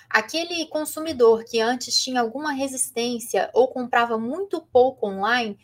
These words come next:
ele passou a ter que, basicamente por obrigação, ter como único canal a via digital pra realizar suas compras.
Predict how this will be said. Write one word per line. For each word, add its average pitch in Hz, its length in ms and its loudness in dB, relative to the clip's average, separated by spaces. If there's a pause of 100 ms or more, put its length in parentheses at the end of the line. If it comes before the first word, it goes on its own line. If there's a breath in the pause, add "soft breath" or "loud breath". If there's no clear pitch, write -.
(200 soft breath)
ele 262 160 -2
passou 262 460 4
a 247 140 4
ter 262 180 -2
que, 262 260 -10 (100)
basicamente 254 640 0
por 269 140 -2
obrigação, 262 760 4
ter 254 240 -2
como 254 220 0
único 359 420 -2
canal 269 560 2
a 262 140 4
via 262 300 -4
digital 262 560 0
pra 247 120 2
realizar 233 460 0
suas 247 260 -12
compras. - 480 -6